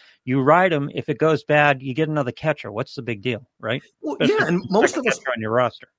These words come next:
Speaker 2: Yes, most of us play in two-catcher formats, right? So you're drafting twenty, twenty-four catchers.
Speaker 1: Yep.
Speaker 2: If this kid isn't one of the twenty-four, you're not doing your research <laughs> right.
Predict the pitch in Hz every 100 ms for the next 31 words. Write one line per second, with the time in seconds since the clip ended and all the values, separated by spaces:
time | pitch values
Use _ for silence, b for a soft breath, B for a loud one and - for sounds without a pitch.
0 | _ 269 381 - 466 311 - 208 262 -
1 | 254 - 220 214 214 214 190 208 202 -
2 | 208 233 139 110 151 202 - - 233 226
3 | 262 - 170 139 - _ - 214 233 175
4 | - - 214 240 240 226 226 202 - 233
5 | - - - - - _ _ - 107 -
6 | 403 214 262 - 302 254 196 214 202 -
7 | 214 190 - 202 202 156 151 151 156 160
8 | 180 156 151 120 135 131 - - - -
9 | -